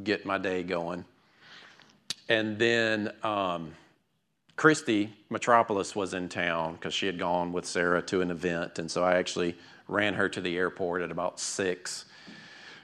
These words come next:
Got home, walked the dog, probably about eight thirty,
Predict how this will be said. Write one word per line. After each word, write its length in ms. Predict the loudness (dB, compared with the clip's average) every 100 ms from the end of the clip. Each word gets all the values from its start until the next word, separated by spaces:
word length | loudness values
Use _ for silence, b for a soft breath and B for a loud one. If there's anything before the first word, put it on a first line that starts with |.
| B
Got 200 | 10 10
home, 320 | 10 8 8
walked 260 | 10 10 8
the 60 | 6
dog, 560 | 8 10 12 10 8
probably 240 | 8 8 8
about 160 | 6
eight 260 | 6 4 6
thirty, 400 | 6 8 6